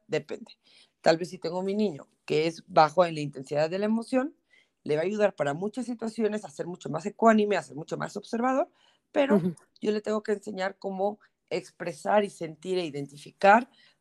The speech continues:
Speaker 1: Es una manera de darle al mundo a conocer lo que estoy sintiendo, percibiendo, y es una manera de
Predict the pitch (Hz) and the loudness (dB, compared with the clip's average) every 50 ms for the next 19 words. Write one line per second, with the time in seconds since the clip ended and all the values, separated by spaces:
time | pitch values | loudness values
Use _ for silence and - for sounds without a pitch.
0 | _ _ _ _ _ _ - 190 208 208 208 - _ 208 208 208 196 190 190 175 | _ _ _ _ _ _ 6 6 6 6 6 0 _ -6 -4 -4 -4 -6 -6 -8
1 | 175 180 190 196 214 202 180 175 151 - _ _ 190 180 180 185 185 190 190 180 | -8 -6 -2 -2 -2 -2 -2 -4 -8 -10 _ _ -2 0 0 0 0 -2 -4 -6
2 | 175 180 175 170 170 170 165 170 165 - 156 143 139 139 - 220 214 233 220 214 | -8 -10 -12 -14 -12 -10 -10 -10 -10 -8 -10 -10 -10 -6 -6 -4 -4 -4 -6 -6
3 | - 147 147 - 170 165 160 - 156 151 147 151 190 185 190 190 - - - 147 | -8 -14 -14 -12 -14 -14 -14 -14 -14 -14 -8 -6 -4 -4 -2 -4 -6 -6 -8 -10
4 | 147 - 135 127 139 147 175 196 202 208 202 220 214 - - _ _ _ _ - | -10 -10 -12 -12 -8 -4 -4 -2 -2 0 2 0 0 0 -2 _ _ _ _ -8
5 | 170 175 196 175 160 156 151 147 151 151 156 | -4 -2 -2 -2 0 -2 -2 0 0 0 0